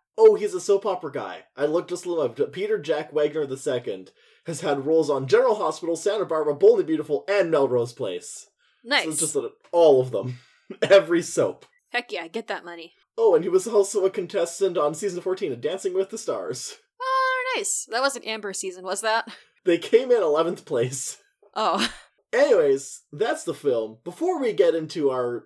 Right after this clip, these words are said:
Speaker 1: our bests and worst, I'd just like to let you know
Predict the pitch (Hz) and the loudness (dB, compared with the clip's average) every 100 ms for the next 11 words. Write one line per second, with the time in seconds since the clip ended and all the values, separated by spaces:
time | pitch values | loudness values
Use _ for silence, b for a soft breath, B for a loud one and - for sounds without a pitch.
0 | - 131 127 139 135 - 139 123 123 120 | -4 -2 0 -2 -2 -4 -6 -2 -2 -2
1 | - - 156 165 190 190 160 160 143 127 | -8 -8 -2 0 0 0 -4 -4 -10 -4
2 | 147 151 143 135 123 107 | -4 -2 -2 0 0 -2